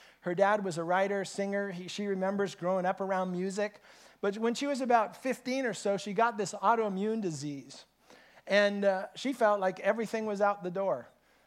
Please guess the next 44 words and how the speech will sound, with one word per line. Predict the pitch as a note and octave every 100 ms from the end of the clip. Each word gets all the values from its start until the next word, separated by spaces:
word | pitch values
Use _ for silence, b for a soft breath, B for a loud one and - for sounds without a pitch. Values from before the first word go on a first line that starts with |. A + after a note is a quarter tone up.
| b
She | A#3
was | C4 G#3
really | F3 A#3+ A3+ F#3+ -
sequestered | G3+ - B3 A#3+ - A#3+
in | G#3+
the | G3
house | E3 G3+ G3 -
for | E3+
two | D#3 F#3+ F3
years. | E3+ D#3+ C#3 B2 - - _ _ b b b
She | A3+
said, | G#3 C4+
"When | C#4 C4+
that | D#4 D#4+
happened | C4 D4 D4 B3+ F3+
to | F#3+
me, | G3
I | G3+
could | A#3 C4
have | B3+ -
gone | G3 G#3 G3+
two | G#3+ A3+
ways. | G3+ D#3 F3 F3+
I | F3
could | G3+
have | G3
gone | F#3
super | F3+ - A#3+ B3
discouraged, | A#3 - F#3+ F3 F#3 F3 - B B
got | F3+ F3+
mad | F#3 G#3+
at | A3+
God | G3+ G3
and | F#3 E3+
bailed | F#3+ A3 F#3+
out, | E3 E3+ E3
but | F#3
instead | E3 - B3+ C#4 G3
I | F3+
decided | F3 - A3+ A#3+ F#3+
to | F3+
lean | F#3 A#3
into | B3 C4 - C#3+
him. | C#3